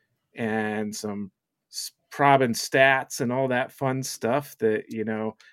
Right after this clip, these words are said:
everybody that hates math doesn't wanna talk about. So, <laughs> um, <laughs> uh, we're gonna talk about, uh, calculating your risks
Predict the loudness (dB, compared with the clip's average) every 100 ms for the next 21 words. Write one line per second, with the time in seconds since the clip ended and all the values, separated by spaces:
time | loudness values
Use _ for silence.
0 | _ 0 2 4 4 2 -2 -4 -4 -4
1 | -2 -2 -2 -2 -2 -4 -4 -6 -4 -6
2 | -6 -8 -6 -6 -10 _ _ _ _ -10
3 | 2 4 6 4 2 2 2 4 2 0
4 | -8 -20 -20 -20 -6 -6 -4 -8 _ _
5 | -20 _ _ _ _ 6 6 6 2 4
6 | 4 4 2 4 2 2 4 4 6 2
7 | 0 _ -4 -2 0 -2 -4 -4 -2 0
8 | 0 2 4 4 2 -2 -8 _ _ -2
9 | 2 2 2 2 2 -4 -12 -14 -14